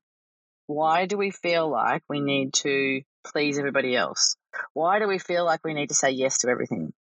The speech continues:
Why do we feel like we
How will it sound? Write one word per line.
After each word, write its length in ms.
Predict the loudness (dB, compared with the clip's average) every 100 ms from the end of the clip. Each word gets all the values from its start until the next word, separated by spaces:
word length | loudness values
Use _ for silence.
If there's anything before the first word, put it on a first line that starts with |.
| _ _ _ _ _
Why 760 | -2 2 4 4 4 2 0 -4
do 400 | -4 0 0 0
we 200 | -2 -4 -4 -2
feel 260 | 0 2
like 320 | 2 2 0 -2
we 540 | -2 0 0 0 -2